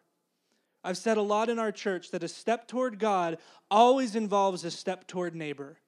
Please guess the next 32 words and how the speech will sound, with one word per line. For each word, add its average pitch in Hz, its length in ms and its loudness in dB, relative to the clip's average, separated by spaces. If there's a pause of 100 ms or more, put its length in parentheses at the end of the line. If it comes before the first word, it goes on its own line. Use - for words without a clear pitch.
(840)
If 175 140 -6
you're 196 100 4
not 220 300 2
stepping 254 640 -2
toward 233 320 -2
a 214 60 -2
neighbor 196 480 -2 (280)
to 196 120 -4
bring 214 320 -2
peace 226 420 -6
and 180 180 -8
good 196 220 -2
news, 185 460 -6 (260)
then 196 160 -2
you 190 120 -2
haven't 247 500 -2
taken 226 440 -6
a 196 80 -2
robust 180 520 -4
step 185 340 -6
toward 165 300 -6
God, 143 360 -8 (240)
because 185 300 -4
God 196 300 0
will 196 80 0
always 202 420 2
say 180 160 -4
yes, 170 460 -4
and 180 100 -6
he'll 165 80 -6
fill 208 300 0
you, 214 200 -6